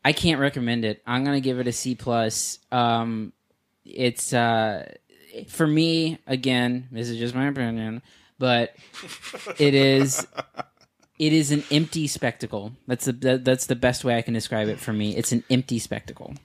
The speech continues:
Speaker 2: I can agree with that. Um, it's a s-,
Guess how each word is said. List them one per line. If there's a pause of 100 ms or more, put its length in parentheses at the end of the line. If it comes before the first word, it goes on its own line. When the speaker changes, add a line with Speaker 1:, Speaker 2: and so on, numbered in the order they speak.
(260)
Speaker 2:
I
can
agree
with
that. (220)
Um, (680)
it's
a
s-,